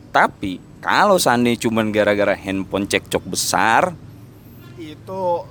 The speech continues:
Speaker 2: kayak menurut gua sih buk-, udah nggak, belum cocok nih buat nikah. Kalau menurut gua ya.
Speaker 1: Betul. Gua rasa nggak cocok buat nikah.
Speaker 2: Masih, masih kekanak-kanakan aja kalau
Speaker 1: Masih
Speaker 2: buat gua.
Speaker 1: kekanak-kanakan. Ya itu yang gua, gua mikir soal, karena gua mikir gini sih, kalau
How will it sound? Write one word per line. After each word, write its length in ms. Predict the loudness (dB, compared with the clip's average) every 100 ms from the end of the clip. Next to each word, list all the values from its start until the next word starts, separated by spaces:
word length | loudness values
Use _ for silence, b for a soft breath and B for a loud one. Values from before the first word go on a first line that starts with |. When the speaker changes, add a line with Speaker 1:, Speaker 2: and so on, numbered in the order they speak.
| -18 -6
Speaker 2:
kayak 440 | -2 0 -2 -4 -10 -16
menurut 400 | -4 2 4 4
gua 140 | 2 0
sih 140 | 0
buk-, 300 | -2 -4 -6 -8 -4
udah 280 | 0 2 2
nggak, 380 | 2 -2 0 -2 -4 -16 -20 -14
belum 220 | -4 -4 -2
cocok 260 | -6 -6
nih 120 | -8 -6
buat 200 | -6 -8
nikah. 280 | -10 -12 -14 -8
Kalau 200 | -2 -2
menurut 280 | 0 -4 0
gua 180 | 2
ya. 160 | 2 0 -8 -14
Speaker 1:
Betul. 400 | -18 -8 -6 -6 -10 -6 -6 -6
Gua 180 | -6 -2
rasa 160 | 0 0
nggak 320 | -2 -2 -6
cocok 240 | -8 -8 -8
buat 160 | -8
nikah. 200 | -8 -10
Speaker 2:
Masih, 160 | -8 -8 -8
masih 300 | -12 -14 -16
kekanak-kanakan 640 | -16 -16 -14 -14 -16 -16 -14
aja 180 | -14 -14
kalau 140 | -8
Speaker 1:
Masih 80 | -2 0
Speaker 2:
buat 0 |
gua. 100 | 0
Speaker 1:
kekanak-kanakan. 520 | -2 -2 -4 -4 -8 -12 -6
Ya 160 | 2 2
itu 160 | 6
yang 160 | 4 4
gua, 120 | 0 2
gua 160 | 2
mikir 240 | 2 0 -4 -8
soal, 500 | -10 -2 2 2 0 -6 -20 -16
karena 240 | -4 0 0 0
gua 200 | 2 2
mikir 220 | 2 0
gini 180 | -2 -2
sih, 140 | 0
kalau 420 | 4 6 6 4